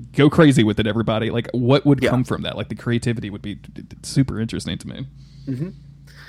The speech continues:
Speaker 2: And it's just funny too, 'cause, like, again, as I mentioned before, like, I nitpicked a few things in the, in the trailer, but overall, I'm just, I was so happy and so excited when they announced it.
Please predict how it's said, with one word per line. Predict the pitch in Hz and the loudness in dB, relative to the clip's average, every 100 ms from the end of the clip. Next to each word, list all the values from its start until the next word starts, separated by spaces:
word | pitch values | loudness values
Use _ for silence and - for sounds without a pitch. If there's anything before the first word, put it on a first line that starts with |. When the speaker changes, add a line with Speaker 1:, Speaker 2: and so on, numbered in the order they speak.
| - - | -20 -2
Speaker 2:
And | 165 | 0
it's | 160 | 0
just | 208 - | -4 2
funny | 185 147 | 2 2
too, | 185 143 | 0 -2
'cause, | 120 | 0
like, | 120 110 - - - - - | 0 0 -4 -16 -20 -20 -6
again, | 156 143 | 0 2
as | 123 131 | 2 0
I | |
mentioned | 127 131 | -4 -4
before, | 117 127 | -2 0
like, | 117 | 0
I | 117 | 0
nitpicked | 120 117 - - | -2 -8 -10 -14
a | |
few | 113 113 | -10 -8
things | 113 110 107 | -8 -8 -6
in | 110 | -6
the, | 107 90 - | -6 -6 -8
in | 113 101 | -10 -8
the | 95 | -8
trailer, | - 113 107 104 | -4 -2 -2 -4
but | 107 92 - - - - - 139 | -2 -4 -6 -20 -20 -20 -8 0
overall, | 180 180 120 107 104 98 | 2 4 4 4 2 0
I'm | |
just, | 110 110 - - - | -6 -10 -12 -20 -8
I | 113 | -6
was | 127 - | -4 -6
so | - - 123 123 123 120 131 - - - - - - | -6 0 0 2 0 -4 -10 -20 -20 -20 -20 -20 -14
happy | - 110 - 113 117 - - 135 | -4 -4 -2 -4 -6 -10 -12 -8
and | 117 | -6
so | - 120 | -2 -2
excited | 113 - 107 110 | 0 -2 -4 -6
when | 113 | -6
they | 113 | -6
announced | 113 113 - - | -4 -6 -8 -6
it. | 110 | -6